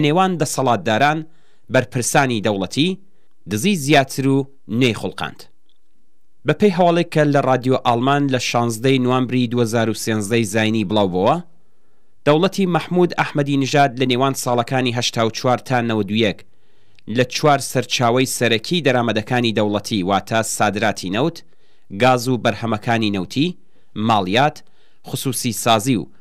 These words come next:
فرۆشی ئەوراقی مشارەکەت، سەرجەم نۆسەد و حەفتا و نۆ ملیارد و حەوسەد ملیۆن دلار دەرامەدیان بووە. بە کۆکراوەی سەرجەم دەرامەدەکان و هەزینەی دەوڵەتەکانی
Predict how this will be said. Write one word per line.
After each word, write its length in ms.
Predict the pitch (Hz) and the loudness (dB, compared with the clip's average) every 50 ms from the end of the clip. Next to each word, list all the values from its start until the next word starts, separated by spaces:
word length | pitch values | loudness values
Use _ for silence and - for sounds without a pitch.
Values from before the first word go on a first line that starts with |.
| - - - - | -20 -20 -20 -12
فرۆشی 500 | - - 143 143 139 - - - 127 - - - | -4 0 2 2 2 2 0 0 0 -2 -2 0
ئەوراقی 520 | 123 113 110 123 123 117 - - 120 113 113 107 | -2 0 2 2 2 2 0 -2 -6 -6 -4 -4
مشارەکەت، 600 | 104 - - 107 90 82 82 - 131 135 160 - - - - - - - - - - - - - - - - | -4 -2 0 0 0 0 -2 0 2 2 0 0 -4 -14 -18 -20 -20 -20 -20 -20 -20 -20 -20 -18 -12 -10 -4
سەرجەم 440 | - 120 107 95 90 98 117 110 107 104 104 | -2 0 0 0 0 -2 -4 -4 -4 -4 -4
نۆسەد 320 | 110 104 - - 117 110 | -4 -4 -4 -4 -4 -4
و 100 | 113 104 - | -4 -4 -2
حەفتا 320 | - 113 - - - 117 110 | -2 -4 -4 -2 0 0 0
و 40 | 104 | 2
نۆ 140 | 120 151 180 160 131 | 2 0 0 0 0
ملیارد 380 | 117 120 120 113 107 95 85 | 2 2 2 2 2 0 -2
و 140 | 82 69 - - - - - - - - - | -8 -10 -12 -14 -18 -20 -20 -20 -20 -16 -4
حەوسەد 460 | - 131 127 117 - - - 160 156 - 139 147 | 0 0 0 0 -2 -4 -4 -4 -4 -2 -2 -4
ملیۆن 320 | 135 135 135 135 127 123 110 | -2 0 0 0 0 0 -2
دلار 280 | 117 110 110 101 85 - - - - - - - - 95 | 0 2 2 2 2 0 -4 -10 -20 -20 -18 -10 -4 0
دەرامەدیان 500 | 113 107 101 98 113 104 90 87 80 73 | 0 0 2 2 0 0 -2 -4 -6 -8
بووە. 180 | 73 73 58 - - - - - - - - - - - - - - - - - - - - - - - - - - - - 87 | -8 -10 -12 -12 -14 -18 -20 -20 -20 -20 -20 -20 -20 -20 -20 -20 -20 -20 -20 -20 -20 -20 -20 -20 -20 -20 -20 -20 -20 -16 -6 -2
بە 80 | 98 117 - | -2 -2 0
کۆکراوەی 580 | - 160 151 - - 160 160 160 180 208 196 - - | 2 2 2 2 2 2 4 4 4 2 2 0 0
سەرجەم 360 | - 160 147 139 175 180 180 170 | -2 -2 0 0 0 0 2 2
دەرامەدەکان 640 | 156 151 147 139 139 135 127 127 - - 143 131 117 | 2 4 4 4 2 2 0 -2 -2 0 0 0 0
و 140 | 107 95 90 - | 0 -4 -4 -4
هەزینەی 500 | - 113 101 110 117 113 127 139 143 131 120 | -4 -4 -4 -2 -2 -2 0 0 0 0 0
دەوڵەتەکانی 800 | 127 120 120 117 - - 110 - - 135 127 123 120 110 107 | 0 0 0 -2 -4 -6 -8 -4 -2 -2 0 0 0 -2 -2